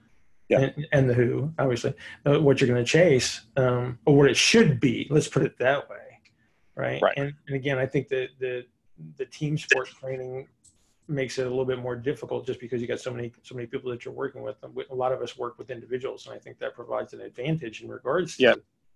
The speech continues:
Speaker 2: to all
Speaker 1: Well,
Speaker 2: these
Speaker 1: well, and then also, like, in my football career, you know, there were guys that could lift the whole weight room, but they got on the football field, they couldn't apply it. You know, they, they couldn't apply it to the sport.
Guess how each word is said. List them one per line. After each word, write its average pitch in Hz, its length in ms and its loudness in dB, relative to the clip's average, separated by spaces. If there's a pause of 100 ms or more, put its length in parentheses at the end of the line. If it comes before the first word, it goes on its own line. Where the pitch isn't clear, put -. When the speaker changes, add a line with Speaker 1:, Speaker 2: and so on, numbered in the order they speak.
(260)
Speaker 2:
to - 240 -10 (140)
all - 120 -6
Speaker 1:
Well, 226 120 12
Speaker 2:
these 127 100 -8
Speaker 1:
well, 190 180 12
and 180 80 12
then 175 80 12
also, 175 280 12
like, 143 260 10
in 139 80 6
my 147 160 12
football 156 440 8
career, 113 440 6 (580)
you 139 100 -2
know, 117 220 6 (320)
there 165 160 12
were 165 80 12
guys 139 380 12
that 127 160 0
could 113 160 0
lift 131 320 4
the 127 160 4
whole 139 240 8
weight 139 200 6
room, 123 260 2
but 120 140 -2
they 131 100 2
got 135 140 10
on 127 120 8
the 117 80 -8
football 127 340 6
field, 120 300 2
they 123 100 0
couldn't 120 320 2
apply 127 300 8
it. 113 100 0 (220)
You 123 80 -8
know, 113 180 2
they, 113 100 0 (120)
they 113 100 2
couldn't 117 320 2
apply 120 280 8
it 110 100 0
to 107 80 -16
the - 80 -18
sport. 123 400 2